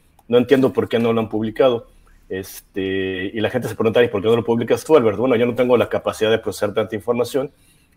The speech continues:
Por ahí hay algunas redacciones que sí podrían, este, eh, hilar, ¿no? A fondo, este, seguir el rastro de esas, de esos favores que se piden para ver si se concretaron, ¿no? Y eso ya ten-, ya sería un, un gran caso, ¿no? De cómo se manejan, este, pues, los favores en, en, en el seno del ejército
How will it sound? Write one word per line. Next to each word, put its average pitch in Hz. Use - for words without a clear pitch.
Por -
ahí 143
hay 131
algunas 139
redacciones 120
que 113
sí 165
podrían, 127
este, 92
eh, 107
hilar, 123
¿no? 156
A -
fondo, 120
este, 95
seguir 113
el 110
rastro 110
de 110
esas, 107
de 113
esos 123
favores 117
que 113
se 117
piden 131
para 101
ver 117
si 139
se 120
concretaron, 113
¿no? 151
Y 110
eso 131
ya 135
ten-, 127
ya 123
sería 127
un, 131
un 123
gran 123
caso, 147
¿no? 147
De 120
cómo 139
se -
manejan, 117
este, 92
pues, 95
los -
favores 117
en, 92
en, 98
en 98
el 104
seno 123
del 104
ejército 123